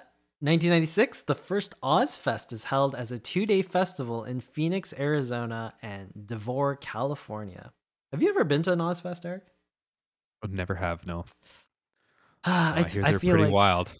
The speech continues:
Speaker 1: yeah, I've never gone to Ozfest myself. I feel like we sort of missed the boat at this point.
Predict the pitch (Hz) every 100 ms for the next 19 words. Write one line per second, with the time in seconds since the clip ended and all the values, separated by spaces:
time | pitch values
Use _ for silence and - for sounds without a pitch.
0 | _ 127 127 127 131 123 143 165 185 175
1 | 147 147 147 143 147 - 147 143 - 139
2 | 135 - 143 143 143 151 180 175 147 139
3 | 131 143 123 117 113 - 110 - 110 104
4 | 104 107 107 - 110 101